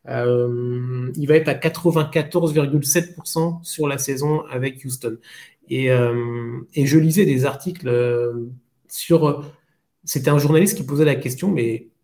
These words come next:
qui n'est pas complètement idiote, qui se demandait, mais quand on voit la réussite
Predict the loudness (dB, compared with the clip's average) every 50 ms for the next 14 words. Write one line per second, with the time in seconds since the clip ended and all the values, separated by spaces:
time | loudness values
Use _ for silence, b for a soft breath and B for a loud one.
0 | _ _ _ -6 -4 -2 0 2 4 4 6 6 4 2 0 -4 -2 -2 0 2
1 | 2 2 4 4 2 2 0 0 -2 -2 0 0 2 2 2 4 4 4 2 2
2 | -2 -8 -14 _ _ _ _ -2 -2 0 2 4 4 4 6 6 6 6 6 6
3 | 4 0 -4 B B B B B B -8 -6 -2 0 0 0 2 4 4 4 4
4 | 4 2 2 0 0 0 -2 -10 -12 _